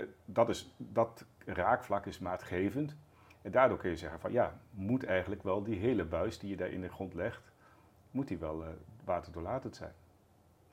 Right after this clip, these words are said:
Dus wij hebben daar de buizen om en om gelegd. Moet je wel een leverancier hebben die dat inderdaad dan ook, eh, waar, waar de Permeo of Me-, Medina of, eh,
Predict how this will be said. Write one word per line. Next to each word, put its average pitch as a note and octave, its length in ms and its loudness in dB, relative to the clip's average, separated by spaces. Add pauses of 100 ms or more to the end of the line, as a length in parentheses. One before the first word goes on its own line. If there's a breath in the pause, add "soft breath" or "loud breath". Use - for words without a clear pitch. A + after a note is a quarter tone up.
(400 soft breath)
Dus E2 100 -16
wij A2 100 4
hebben F2 180 4
daar E2 160 0
de D#2 60 -6
buizen F2+ 340 0
om A#2+ 140 2
en F2 100 2
om G#2+ 140 0
gelegd. G#2+ 400 -2 (880 soft breath)
Moet E2 160 -12
je F2 60 -10
wel F#2 140 0
een E2+ 60 -2
leverancier F2 560 -4
hebben E2 200 -4
die E2+ 100 -4
dat E2 140 -8
inderdaad E2 420 -6
dan E2 140 -14
ook, - 260 -12
eh, F#2 80 -8 (1000)
waar, F#2 180 -4
waar F2 200 0
de F2 100 -2 (100)
Permeo F2 500 0
of F2 180 -4
Me-, F2 160 -2
Medina F2 680 0
of, E2 380 -6
eh, F#2+ 60 -4